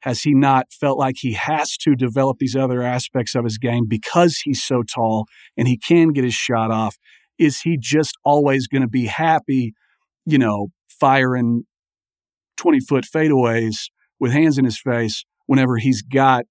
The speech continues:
driving lanes and stuff like that? I don't, I don't, I don't know. I, I, I would be happy with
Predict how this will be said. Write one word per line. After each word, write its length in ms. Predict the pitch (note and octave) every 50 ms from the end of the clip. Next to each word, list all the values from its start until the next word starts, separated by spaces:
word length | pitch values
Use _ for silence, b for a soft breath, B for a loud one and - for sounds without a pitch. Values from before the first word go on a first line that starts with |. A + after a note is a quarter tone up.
| _ _ - -
driving 460 | B2+ C3 B2+ C3 C3 B2 A#2+ A2+ G#2+
lanes 220 | G#2 G2+ G2 -
and 80 | G#2 G2
stuff 180 | - - G#2 -
like 180 | G#2+ G2+ F#2+ -
that? 120 | G2+ -
I 120 | - C3+ C#3+
don't, 180 | D3 C#3+ C#3 _ _ _ _ _ _ _ _ _ _ _ - -
I 100 | C3+ C#3
don't, 280 | C#3 C#3 C3+ C3+ - _ -
I 80 | C3+ C3+
don't 180 | C3+ C3 B2 A#2+
know. 300 | C3 B2 A#2 A2 A2 A#2
I, 160 | B2 C3 C3+ - - D3+ D3 - - -
I, 100 | D#3 - _ -
I 140 | D#3 F#3 A3
would 120 | A#3+ F#3
be 140 | E3 F#3 D3+
happy 420 | B2+ C#3 C#3+ C#3 - - C3 C3
with 240 | B2 B2 A2+ G#2+ A2